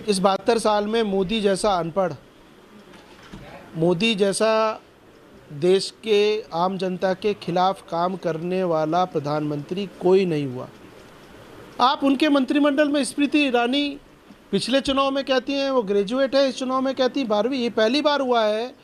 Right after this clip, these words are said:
कि किसी व्यक्ति की संपत्ति तीस गुना बढ़ गई और उसकी, जो क्वालिफिकेशन है वो घट गई।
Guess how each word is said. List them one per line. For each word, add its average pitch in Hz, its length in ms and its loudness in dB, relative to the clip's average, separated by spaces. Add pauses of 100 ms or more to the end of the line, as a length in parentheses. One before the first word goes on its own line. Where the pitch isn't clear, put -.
(240)
कि 220 80 -8
किसी 240 320 -4
व्यक्ति 254 360 -2
की 285 160 -2
संपत्ति 233 580 -2
तीस 285 300 0
गुना 262 220 2
बढ़ 202 160 2
गई 226 280 -2 (640)
और 220 160 4
उसकी, 269 600 0 (480)
जो 202 180 0 (140)
क्वालिफिकेशन 247 680 2
है 302 60 2
वो 302 100 2
घट 233 200 0
गई। 269 240 -2